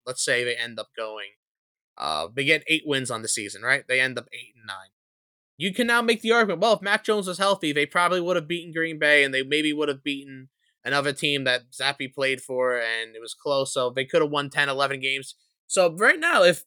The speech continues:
if Bailey Zappi is good as advertised, and if the Patriots start playing with house money, then it becomes not so much as a disappointing season, but a what-if season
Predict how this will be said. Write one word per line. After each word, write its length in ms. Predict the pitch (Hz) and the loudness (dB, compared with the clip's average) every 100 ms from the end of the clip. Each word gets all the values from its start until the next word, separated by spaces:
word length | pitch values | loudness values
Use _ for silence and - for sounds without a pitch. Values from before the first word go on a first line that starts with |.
| - 180 _ _ _ _ _ _ - | -18 -20 _ _ _ _ _ _ -10
if 180 | 185 | -6
Bailey 360 | - 208 240 226 | 0 2 2 0
Zappi 440 | 180 190 190 170 156 | 2 0 0 0 0
is 120 | 143 | 0
good 180 | 156 156 | 0 0
as 140 | 143 | 0
advertised, 680 | 147 151 143 - 123 120 117 | 2 2 2 -4 -2 -2 -2
and 200 | 131 131 | -8 -10
if 100 | 131 | -14
the 60 | - | -8
Patriots 340 | 170 156 147 | -2 -2 -2
start 220 | - 147 - | -2 -2 -2
playing 180 | 143 | -4
with 120 | 135 135 | -4 -4
house 260 | 127 123 | -4 -4
money, 240 | 139 123 113 | -4 -4 -2
then 200 | 127 123 _ _ - | -6 -6 _ _ -2
it 200 | 160 147 | -2 0
becomes 440 | 165 170 156 147 | -2 0 0 -2
not 220 | 170 175 - | -4 -4 0
so 120 | 160 | 0
much 180 | 143 135 | 0 -2
as 160 | 127 | -6
a 80 | 123 | -4
disappointing 600 | 127 139 147 175 180 165 | -4 -4 -4 -4 -2 -2
season, 360 | - 135 127 123 | -4 -6 -8 -6
but 120 | 120 120 | -6 -2
a 160 | 113 120 | -4 -2
what-if 400 | 135 131 147 123 | -4 -4 -2 -2
season 500 | - 110 104 92 | -2 -4 -8 -12